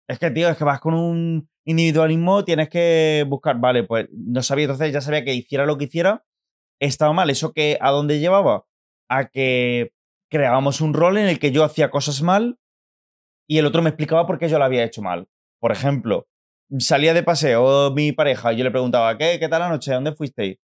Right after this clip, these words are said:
"Ay, ya, ya estás controlando". "Ay, mierda, ya es verdad que he preguntado dónde habéis salido". Eh, que salía yo y a lo mejor no comentaba algo y me preguntaba dónde había salido y yo doy pocas explicaciones.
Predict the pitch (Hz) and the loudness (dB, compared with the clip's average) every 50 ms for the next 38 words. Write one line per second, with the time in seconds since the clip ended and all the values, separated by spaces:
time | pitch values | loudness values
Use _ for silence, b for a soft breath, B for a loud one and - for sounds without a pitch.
0 | _ _ 147 190 196 170 185 180 151 175 165 - 180 170 - 196 202 170 202 202 | _ _ -2 0 0 0 -2 -2 -2 -4 -4 -4 -6 -4 -2 -2 0 2 2 2
1 | 185 165 143 127 131 139 131 107 110 123 131 127 117 104 90 87 92 _ 110 110 | 2 2 2 2 2 2 -2 -4 -6 -6 -8 -6 -10 -12 -14 _ -20 _ -16 -16
2 | 110 110 110 110 110 120 110 104 98 101 104 101 104 104 110 110 98 - 110 113 | -14 -14 -16 -14 -14 -14 -14 -14 -18 _ -20 -20 _ _ -14 -14 -10 -10 -10 -8
3 | 110 104 98 113 110 110 107 110 107 104 104 110 107 - 113 107 101 95 90 _ | -8 -8 -8 -10 -10 -8 -8 -6 -6 -6 -8 -8 -12 -12 -10 -8 -8 -10 -10 _
4 | _ _ _ _ _ _ _ _ _ _ _ _ _ - 143 151 147 147 147 147 | _ _ _ _ _ _ _ _ _ _ _ _ _ -2 0 0 0 0 0 0
5 | 147 147 147 143 143 143 127 _ _ _ _ _ _ _ _ _ _ _ _ _ | 0 0 0 0 -2 -4 -6 _ _ _ _ _ _ _ _ _ _ _ _ _
6 | _ _ _ _ _ _ 165 156 - - 151 151 160 165 165 151 175 185 185 185 | _ _ _ _ _ _ -4 -2 0 0 2 2 4 2 2 2 2 2 2 2
7 | 185 185 180 180 175 156 - 170 175 165 170 165 - 170 165 165 160 143 175 170 | 2 2 2 2 0 0 0 0 0 0 0 -2 -2 -2 -2 -2 0 0 0 2
8 | 165 170 165 170 170 160 170 165 160 143 156 160 131 160 156 156 156 165 170 170 | 2 2 2 2 2 0 0 -2 -2 -2 -4 -2 0 -2 0 0 0 0 0 -2
9 | 170 156 175 170 170 165 160 151 156 160 156 156 147 - - 170 160 - 165 156 | 0 0 -2 0 2 0 2 2 2 2 2 0 -2 0 -2 -2 0 0 -2 -2
10 | - - 147 165 160 156 196 196 170 127 98 98 | -2 -2 -4 -2 0 0 0 2 2 0 -2 -4